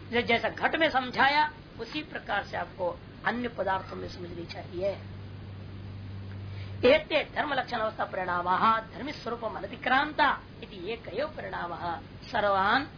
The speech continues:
अमून् विशेषान् अभिप्लवते। इसे निष्कर्ष निकला, धर्म परिणाम हो, लक्षण परिणाम हो या अवस्था परिणाम हो, ये सब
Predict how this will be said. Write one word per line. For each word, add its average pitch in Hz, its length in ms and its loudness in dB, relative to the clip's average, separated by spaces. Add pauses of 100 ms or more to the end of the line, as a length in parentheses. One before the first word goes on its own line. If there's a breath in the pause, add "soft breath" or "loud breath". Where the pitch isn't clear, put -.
(140)
अमून् 220 500 0
विशेषान् 175 680 0 (360)
अभिप्लवते। 175 1080 -2 (760)
इसे 185 120 2
निष्कर्ष 185 400 2
निकला, 220 400 6 (380)
धर्म 226 220 4
परिणाम 196 440 2
हो, 202 320 4 (300)
लक्षण 214 340 2
परिणाम 196 420 4
हो 180 300 2 (260)
या 190 80 2
अवस्था 202 360 6
परिणाम 214 380 2
हो, 180 220 -2 (280)
ये 233 80 2
सब 214 480 2